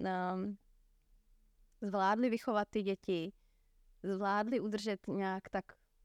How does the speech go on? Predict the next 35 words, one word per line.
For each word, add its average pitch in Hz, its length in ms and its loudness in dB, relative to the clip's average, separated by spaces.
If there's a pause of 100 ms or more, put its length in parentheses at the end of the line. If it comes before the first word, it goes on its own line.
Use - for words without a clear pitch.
(120)
kultivovaný 190 800 0
vztah - 380 -4
s - 160 -20
tím 180 300 -4 (100)
tatínkem 190 580 0
bývalým, 185 640 -2
manželem 180 800 0
bývalým 180 420 -2
potom 175 280 -4
později. 180 380 -4 (560)
A, - 120 -2
a 180 500 -2 (1080)
všechno 226 360 -2
vlastně 202 560 -2 (260)
se - 120 -6
jim 196 120 2
to 196 60 0
jako 208 180 0
povedlo, 185 560 2
podařilo 190 480 0
a 185 140 2
už 185 180 -4
byli, 190 440 -2
už 196 140 -8
byli 196 180 -2
za 190 120 0
tím. 165 320 -2
A - 60 -4
mě 180 140 -4
to 190 120 -4
tehdy 185 260 -2
jako 180 360 0
hodně, 175 560 -2
hodně 180 260 -2
inspirovalo 165 720 0